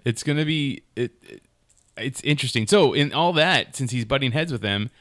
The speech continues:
he is, uh, going to take a crack at writing the script himself with famed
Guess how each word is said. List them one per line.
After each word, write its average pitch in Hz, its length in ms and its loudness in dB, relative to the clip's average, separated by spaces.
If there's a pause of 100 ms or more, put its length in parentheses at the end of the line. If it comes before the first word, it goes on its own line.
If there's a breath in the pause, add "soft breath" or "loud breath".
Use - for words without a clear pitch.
(420 soft breath)
he 131 520 2
is, 117 840 0 (220)
uh, 95 540 0 (180)
going 139 360 2
to 135 120 2
take 143 240 -2
a 107 40 -8
crack 139 440 0
at 113 160 2
writing 127 400 4
the 117 80 4
script - 360 0
himself 127 760 0 (200)
with 123 440 4 (140)
famed 139 720 0